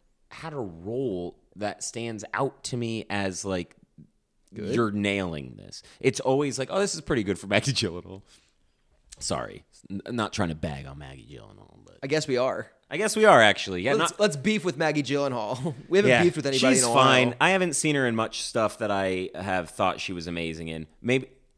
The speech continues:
Speaker 1: maybe she's great in The Secretary. I haven't seen it, so I wouldn't know.
Speaker 2: Let me really quickly read the I M D B just two sentence, because it is very interesting to hear just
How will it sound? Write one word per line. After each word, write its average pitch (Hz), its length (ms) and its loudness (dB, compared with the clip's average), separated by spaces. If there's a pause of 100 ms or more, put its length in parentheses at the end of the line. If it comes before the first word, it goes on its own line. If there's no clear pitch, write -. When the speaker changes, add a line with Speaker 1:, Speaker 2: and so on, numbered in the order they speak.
(100)
Speaker 1:
maybe 110 320 -4
she's 101 240 -8
great 104 220 -2
in 101 60 -8
The 95 60 -6
Secretary. 73 500 -14 (160)
I 87 120 -10
haven't 80 240 -12
seen 62 220 -14
it, 50 120 -20
so - 220 -20 (180)
I 78 140 -10
wouldn't 73 300 -14
know. 52 180 -20 (220)
Speaker 2:
Let 160 180 -2
me 226 260 -6 (180)
really 165 220 -4
quickly 143 340 -8
read 135 400 -6
the 120 220 -4
I 131 120 -4
M 127 100 -6
D 127 120 -4
B 117 300 -6
just - 320 -14 (240)
two 151 180 -2
sentence, 131 500 -4
because 135 300 -4
it 151 80 2
is 160 160 0
very 120 480 2
interesting 120 640 -8
to 147 120 -2
hear 127 280 -2
just 117 300 -10